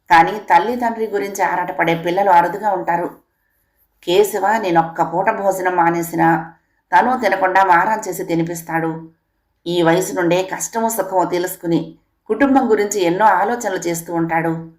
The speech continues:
నా పిల్లల బంగారం లాంటి భవిష్యత్తు కోసం నా నగలు ఉపయోగపడుతున్నందుకు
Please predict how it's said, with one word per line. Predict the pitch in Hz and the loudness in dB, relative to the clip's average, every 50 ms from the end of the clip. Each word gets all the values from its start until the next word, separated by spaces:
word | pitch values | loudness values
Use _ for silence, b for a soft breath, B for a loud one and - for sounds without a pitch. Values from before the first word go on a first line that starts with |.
| _ _ _ _ _ _ _ _ _ _ _ - | _ _ _ _ _ _ _ _ _ _ _ 4
నా | 165 160 | 4 4
పిల్లల | 156 156 170 170 185 196 190 | 4 2 0 -2 0 0 0
బంగారం | 175 170 170 165 165 175 185 190 208 214 208 | 4 4 4 4 4 4 2 0 0 0 -2
లాంటి | 196 185 170 170 | -2 -2 -2 -4
భవిష్యత్తు | 165 165 170 175 170 170 180 170 - - | -6 -6 -8 -8 -8 -8 -10 -12 -10 -6
కోసం | 165 165 165 165 170 175 180 | -4 -4 -4 -4 -6 0 2
నా | 165 165 | 4 4
నగలు | 156 160 151 156 156 196 214 | 4 4 2 2 2 0 -2
ఉపయోగపడుతున్నందుకు | 208 208 208 202 185 185 190 175 165 165 - 165 165 165 160 147 139 151 147 123 - - | -2 -2 -2 -2 -2 0 0 -2 -2 -2 -4 -2 -2 -2 -2 -2 -2 -4 -4 -4 -6 -12